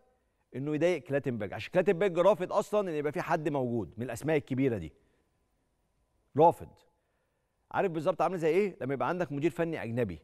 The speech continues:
وعايز تمشيه، فتجيب له مدير فني مصري كبير وتقول له: "أصل ده هيساعدك".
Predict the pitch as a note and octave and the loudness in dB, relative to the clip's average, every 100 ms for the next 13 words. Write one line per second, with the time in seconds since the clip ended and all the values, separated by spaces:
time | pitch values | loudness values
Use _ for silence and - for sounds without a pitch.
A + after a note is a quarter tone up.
0 | _ _ _ - G#2 D3 D#3+ - C3 - | _ _ _ -2 2 4 0 -4 -6 -4
1 | D#3+ F#3+ E3 _ _ - G#2+ D#3 D#3+ C#3 | -2 -2 -4 _ _ -6 0 2 2 0
2 | D#3 - D#3+ D#3 D3 D#3+ - C3 - A#2+ | 0 0 0 2 0 -2 -2 -4 0 2
3 | F#3 D#3+ C3 D3 D3+ B2+ C3+ C3 - A2 | 2 2 0 0 -2 0 -2 0 2 0
4 | D#2+ - - | 0 -8 -20